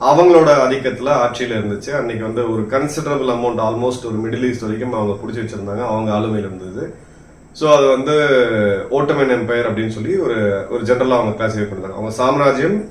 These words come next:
துருக்கியில ஆரம்பிச்சு இவ்வளவு தூரம் விரிந்தது. அதுல மிக முக்கியமா இந்த ஹைஃபா அப்படின்ற துறைமுக நகரம் அவங்க கையில இருந்துச்சு.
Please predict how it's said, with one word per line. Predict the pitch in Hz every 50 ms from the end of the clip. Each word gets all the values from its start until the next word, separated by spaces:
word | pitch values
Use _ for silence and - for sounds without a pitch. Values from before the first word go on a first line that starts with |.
| - - - -
துருக்கியில | 135 135 127 131 143 135 127
ஆரம்பிச்சு | 123 123 123 120 120 107 -
இவ்வளவு | 202 175 131 131 127 117
தூரம் | 123 131 131 123
விரிந்தது. | 120 120 120 123 123 113 113 135 170
அதுல | 180 160 135
மிக | 127 131 139 151
முக்கியமா | 147 139 127 - - 127 120 127 143 151
இந்த | 147 123 117
ஹைஃபா | 107 - 123 131 131 127 123 123 123
அப்படின்ற | 120 113 104 110 107 107 135 135
துறைமுக | 135 127 123 123 123 120 113
நகரம் | 110 104 98 101 107 131 139
அவங்க | 117 107 101 90 101
கையில | 110
இருந்துச்சு. | 107 98 87 85 85 85 - -